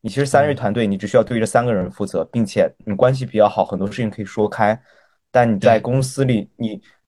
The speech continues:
Speaker 1: 你会有那种对员工负责的压力，对投资人负责的压力，甚至你跟朋友创业，你会对不起朋友。为什么？就是创业失败，很多朋友就不在一起了，就都会有这种感受。所以我突然想到之前
Speaker 2: 对。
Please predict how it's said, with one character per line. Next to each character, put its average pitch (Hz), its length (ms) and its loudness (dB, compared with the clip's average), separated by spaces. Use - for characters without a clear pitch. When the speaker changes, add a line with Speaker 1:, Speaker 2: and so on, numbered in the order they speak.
Speaker 1:
你 113 120 -2
会 160 280 2
有 92 180 0
那 113 80 4
种 110 100 2
对 120 160 0
员 101 160 4
工 110 120 0
负 110 120 -8
责 98 80 -6
的 95 100 -2
压 90 140 0
力， 92 140 -2
对 104 120 -4
投 - 200 -8
资 113 160 -2
人 110 100 0
负 - 140 -10
责 101 80 2
的 90 120 4
压 87 180 -2
力， 87 260 -12
甚 117 240 0
至 110 280 2
你 101 100 -10
跟 113 140 0
朋 113 160 0
友 110 60 4
创 110 200 -2
业， 104 120 -2
你 95 140 0
会 104 340 -2
对 127 100 0
不 98 80 -6
起 104 120 -6
朋 95 240 -4
友。 92 140 6
为 123 140 -2
什 113 100 -2
么？ 98 140 -2
就 101 120 -6
是 95 60 -10
创 - 220 -2
业 110 80 2
失 104 140 -6
败， 107 80 4
很 95 140 -6
多 101 80 2
朋 98 180 -2
友 104 60 0
就 101 80 -2
不 98 100 -10
在 98 140 4
一 101 60 0
起 - 140 -10
了， 87 60 -4
就 135 260 -6
都 143 100 0
会 139 140 4
有 98 140 2
这 117 100 -4
种 95 140 -6
感 - 200 -6
受。 - 320 -6
所 160 100 4
以 - 20 8
我 131 60 8
突 151 140 4
然 156 100 6
想 110 200 2
到 110 180 6
之 135 120 -2
前 113 280 0
Speaker 2:
对。 - 60 -20